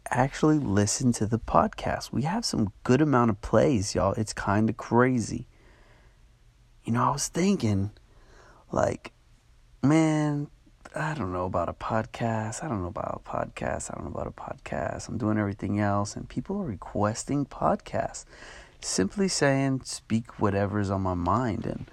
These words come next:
I guess I, I was s-, thinking to myself, uh, I was scrolling, I went down the rabbit hole on Instagram, and I'm just thinking to myself here, like,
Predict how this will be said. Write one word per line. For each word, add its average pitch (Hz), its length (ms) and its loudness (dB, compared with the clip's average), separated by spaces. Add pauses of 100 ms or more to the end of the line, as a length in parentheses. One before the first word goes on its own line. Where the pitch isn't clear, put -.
(1300)
I - 80 0
guess 127 320 4
I, 127 260 8
I 98 100 2
was - 280 -4 (120)
s-, - 220 -12 (880)
thinking 151 280 4
to 170 40 6
myself, 110 760 4
uh, - 40 2 (500)
I 98 80 -6
was 101 100 -4
scrolling, 123 580 4
I 107 40 4
went 104 200 2
down 107 180 4
the 110 80 6
rabbit 98 320 4
hole 101 280 4
on 92 180 0
Instagram, 90 840 -2
and 87 280 -4
I'm 87 160 -6
just 92 220 -6
thinking 95 300 -4
to - 120 -6
myself 90 560 -2
here, 90 300 -2
like, 87 360 -6